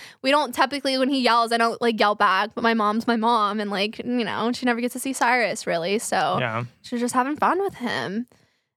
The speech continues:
Speaker 1: And she was just, you know, he was just like, "Ah." And she was like, "Ah." And that lady was just such a C word. And then I,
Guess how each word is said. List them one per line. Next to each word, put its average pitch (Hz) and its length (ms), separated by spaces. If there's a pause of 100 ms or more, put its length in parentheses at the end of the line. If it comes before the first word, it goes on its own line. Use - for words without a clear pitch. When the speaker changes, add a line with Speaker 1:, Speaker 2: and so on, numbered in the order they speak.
Speaker 1:
And 233 100
she 226 140
was 226 120
just, - 320
you 277 100
know, 214 120
he 254 100
was 262 140
just 294 100
like, 311 140 (100)
"Ah." 392 520 (140)
And 294 120
she - 100
was 277 180
like, 294 140 (120)
"Ah." 359 580 (180)
And 254 160
that 240 100
lady 214 200
was 226 100
just 247 160 (160)
such - 420 (120)
a 240 80
C 190 260
word. 113 320 (400)
And 269 160
then 285 100
I, 285 40